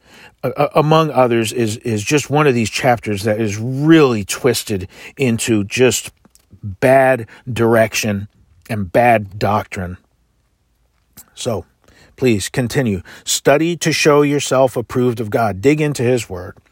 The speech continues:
And daily go to war. Start your mornings off. Start your day off by warring within.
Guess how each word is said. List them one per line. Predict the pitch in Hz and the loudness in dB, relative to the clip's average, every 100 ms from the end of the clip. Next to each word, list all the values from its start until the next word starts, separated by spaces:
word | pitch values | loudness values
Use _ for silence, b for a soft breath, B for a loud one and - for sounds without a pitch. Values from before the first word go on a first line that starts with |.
| - - | -14 -6
And | 131 113 | -6 0
daily | 147 170 190 117 87 B B B - 120 | 4 6 6 2 -4 B B B -10 -2
go | 104 165 196 202 | 4 6 4 2
to | 208 | -2
war. | 175 170 165 101 78 _ B B | 2 4 4 0 -10 _ B B
Start | - - - 165 185 | -8 -4 2 2 2
your | 185 | 0
mornings | 185 180 180 175 165 | 2 2 0 -2 0
off. | 160 113 | 0 -2
Start | - 165 170 | -2 -2 0
your | 170 | -2
day | 143 160 | 0 2
off | 165 156 - | 2 0 -2
by | 120 120 | -2 -2
warring | 110 127 165 170 165 160 120 | 0 2 4 4 0 -2 2
within. | 139 - 170 165 113 | 2 2 0 2 0